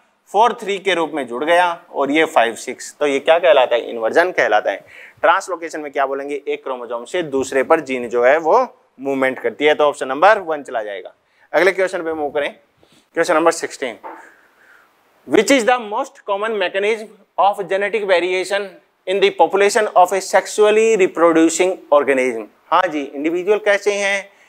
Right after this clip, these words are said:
सेक्सुअली रिप्रोड्यूसिंग इंडिविजुअल हैं। और मोस्ट कॉमन वे कौन सा होता है वेरिएशन का,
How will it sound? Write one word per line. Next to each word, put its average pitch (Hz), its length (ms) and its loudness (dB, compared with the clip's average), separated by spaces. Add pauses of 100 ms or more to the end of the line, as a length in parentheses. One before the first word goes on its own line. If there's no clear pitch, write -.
(280)
सेक्सुअली 233 540 0
रिप्रोड्यूसिंग 185 640 2
इंडिविजुअल 147 580 4
हैं। 160 280 0 (240)
और 175 200 4
मोस्ट 208 440 0 (120)
कॉमन 180 400 2
वे 196 220 0
कौन 196 220 -2
सा 196 140 2
होता 185 260 0
है 175 100 4
वेरिएशन 170 520 0
का, 180 160 4